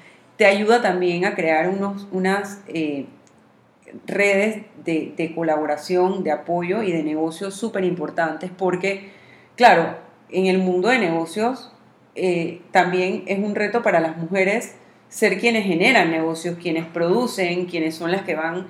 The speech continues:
y cierran el deal. Eh,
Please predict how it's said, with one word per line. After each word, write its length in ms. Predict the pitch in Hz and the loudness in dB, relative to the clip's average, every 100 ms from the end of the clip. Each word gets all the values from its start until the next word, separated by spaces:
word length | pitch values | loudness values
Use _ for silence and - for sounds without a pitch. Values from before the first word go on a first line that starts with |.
| - | -12
y 80 | - | -10
cierran 320 | - 190 175 | -2 0 0
el 160 | 170 165 | -2 -2
deal. 380 | 240 240 220 220 - - - - - | -2 0 0 -2 -8 -20 -20 -20 -2
Eh, 600 | 180 170 170 170 165 | 2 4 2 0 -2